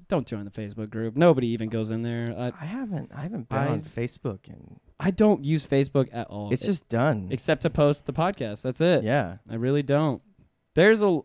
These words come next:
Speaker 1: there's a group of people who use Facebook
Speaker 2: Yes.
Speaker 1: that are older than us.
Speaker 2: Yes.
Speaker 1: And those are the people that I mainly see on Facebook.
Speaker 2: Yes.
Speaker 1: I do not see any of my peers in my age group on Facebook.
Speaker 2: On Facebook, no.
Speaker 1: Yeah,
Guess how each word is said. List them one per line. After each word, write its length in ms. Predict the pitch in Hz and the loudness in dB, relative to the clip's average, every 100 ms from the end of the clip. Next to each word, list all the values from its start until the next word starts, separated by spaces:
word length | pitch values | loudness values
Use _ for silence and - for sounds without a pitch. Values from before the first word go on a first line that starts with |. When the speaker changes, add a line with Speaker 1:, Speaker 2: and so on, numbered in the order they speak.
| - | 2
Speaker 1:
there's 240 | 160 196 | 4 4
a 60 | 175 | 4
group 300 | 139 185 233 | 4 4 4
of 140 | 208 | -2
people 480 | - 185 202 208 247 | -2 0 4 4 2
who 80 | 147 | 0
use 300 | 131 143 156 | 2 2 -2
Facebook 520 | - 143 147 202 208 - - | -2 -2 0 0 -2 -2 -6
Speaker 2:
Yes. 420 | 113 82 - - - | -4 -4 -10 -14 -4
Speaker 1:
that 120 | 117 | -2
are 80 | 123 | 2
older 300 | 156 147 123 | 4 4 2
than 160 | 113 | 0
us. 440 | 104 78 - - _ | -6 -12 -16 -18 _
Speaker 2:
Yes. 460 | - 98 - - _ _ _ _ - | -12 -12 -12 -20 _ _ _ _ -12
Speaker 1:
And 320 | 110 107 110 | -8 -4 2
those 160 | 139 | 2
are 60 | 190 | 2
the 100 | 175 | 0
people 260 | - 175 170 | 0 2 6
that 140 | 151 | 6
I 80 | 143 | 6
mainly 500 | 143 151 156 151 143 | 4 2 4 4 2
see 220 | - 143 | 2 0
on 160 | 123 120 | 0 -2
Facebook. 560 | 139 135 101 - - - _ | -2 -2 -6 -10 -16 -20 _
Speaker 2:
Yes. 240 | 104 - - | -8 -8 -8
Speaker 1:
I 60 | 110 | -4
do 100 | 123 | -2
not 300 | 131 156 - | 0 0 -2
see 280 | - 156 151 | 0 2 2
any 200 | 143 135 | 2 -2
of 100 | 127 | -4
my 320 | 131 143 143 | -2 0 -2
peers 880 | - - 147 139 120 110 98 - - | -6 -8 -2 0 2 0 -4 -10 -12
in 120 | 127 | -8
my 240 | 117 117 123 | -6 -6 -4
age 260 | 127 131 127 | -2 -2 0
group 400 | 127 117 104 - - | 0 0 -4 -12 -10
on 200 | 120 110 | -10 -6
Facebook. 420 | 117 107 - - | -8 -8 -12 -8
Speaker 2:
On 360 | 107 107 107 98 | -4 -2 -2 -4
Facebook, 380 | 92 80 - - | -6 -6 -10 -10
no. 300 | 98 82 - | -8 -8 -10
Speaker 1:
Yeah, 280 | 113 107 107 | -12 -10 -10